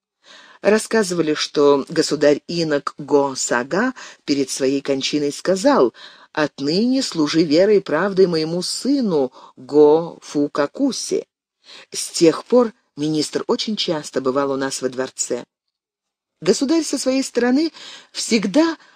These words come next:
оказывал ему любезный прием. Вот и на этот раз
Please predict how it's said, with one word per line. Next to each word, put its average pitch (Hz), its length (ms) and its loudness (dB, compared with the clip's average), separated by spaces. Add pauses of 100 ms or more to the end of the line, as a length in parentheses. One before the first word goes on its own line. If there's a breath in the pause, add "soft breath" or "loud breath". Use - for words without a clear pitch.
(160 soft breath)
оказывал 262 580 0
ему 247 220 -2
любезный 262 460 0
прием. 135 460 -6 (600 soft breath)
Вот 330 160 4
и 349 60 6
на 320 100 4
этот 180 340 0
раз 151 380 -2